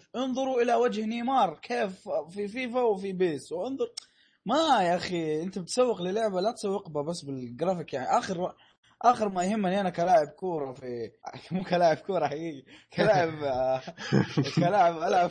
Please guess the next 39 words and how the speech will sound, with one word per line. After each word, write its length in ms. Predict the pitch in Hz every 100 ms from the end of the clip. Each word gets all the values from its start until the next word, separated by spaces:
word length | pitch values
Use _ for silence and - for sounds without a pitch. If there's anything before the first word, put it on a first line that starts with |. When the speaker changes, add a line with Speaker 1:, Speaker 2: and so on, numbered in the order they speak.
| -
Speaker 1:
كورة 200 | 240 208
يعني، 200 | 175 165
Speaker 2:
أيوة، 220 | 180 180 139
Speaker 1:
سوري، 100 | 151
Speaker 2:
أيوة، 220 | 143 120
أيوة. 120 | 151
Speaker 1:
الجرافيكس. 840 | 151 160 156 160 202 202 175 - _ _ _ _ -
Speaker 2:
يعني 300 | 135 143 147
أنا 220 | 151 175
قصدي 320 | 170 139 135
إنه 460 | 127 117 113 113 - _
يعني 240 | - 117 117
عندك 340 | 156 147 139 -
فيفا 600 | 185 190 - 190 190 180 _ _ _ -
ما 60 | 202
استغل 380 | 208 185 180 175
الجرافيكس 480 | 139 147 - - 135
مرة، 280 | 127 151 160
بس 180 | 151 170
قاعد 200 | 190 180
يستغل 460 | - 185 175 208
الجيم 320 | 160 135 147 139
بلاي، 400 | 143 143 156 170
الفيزيكس، 640 | 147 123 123 139 139 -
السرعة، 580 | 135 - 143 139 127 139
كل 260 | - 160 151
مثلا 360 | 147 147 139 - - -
فيفا 220 | 165 156
اثناعش 520 | 156 175 160 165 165 -
شفنا 440 | 165 165 160 156
إنه 200 | 160 156
والله 720 | 151 147 156 160 156 156 147 - _ _ -
في 120 | 147
نص 240 | 175 -
الجيم 380 | 156 143 165 170
يصير 280 | 147 165 143
له 180 | 147 160
انجري 340 | 147 120 104
مثلًا. 360 | 107 110 104